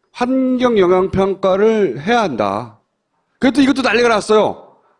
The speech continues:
어, 지금 막 미사일 쏘고 있는데 환경 영향 평가를 언제 하냐고 막 그렇게 야당에서도 난리 났고 미국에서도 아주 그 친일파 있어요. 그 마이클 그린한 새끼가.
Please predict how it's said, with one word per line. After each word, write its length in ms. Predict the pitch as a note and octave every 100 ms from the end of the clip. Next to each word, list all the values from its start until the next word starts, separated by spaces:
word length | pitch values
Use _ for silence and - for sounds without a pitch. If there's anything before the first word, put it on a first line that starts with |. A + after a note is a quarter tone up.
| _ -
어, 100 | F3
지금 400 | - A3+ A#3 A3+
막 320 | A3+ - - _ _ _
미사일 320 | F3+ G3 B3+
쏘고 300 | - C4 B3+
있는데 180 | A3+ G#3+
환경 260 | G3+ C4 B3+
영향 160 | A#3
평가를 220 | G3+ A3+ F#3+
언제 260 | D3+ F#3+
하냐고 340 | A3+ A3 G#3 G3+
막 540 | D#3 D#3+ C3+ - _ _ _ _ _ _ _ _ _ _ _ _ _
그렇게 540 | - F#3+ G3 G#3+ G#3+ F3+
야당에서도 540 | D3 F3+ G#3+ G3 F3
난리 180 | F3 E3
났고 340 | D#3 C#3 G3
미국에서도 1000 | F#3 E3 G3+ A3 F#3+ G3 G#3 A3+ A3 - - _ _ _ _ _ _ -
아주 460 | E3 F#3+ A3+ A3
그 460 | - G3 G3 F#3+ F3+
친일파 400 | - B3 B3 G#3
있어요. 300 | D#3+ C3+ F3
그 60 | D#3 C#3+
마이클 320 | A#2+ E3 E3+
그린한 500 | C#3+ C#3+ D3 C3+ A#2+
새끼가. 560 | - D3 A#2+ A2 F2+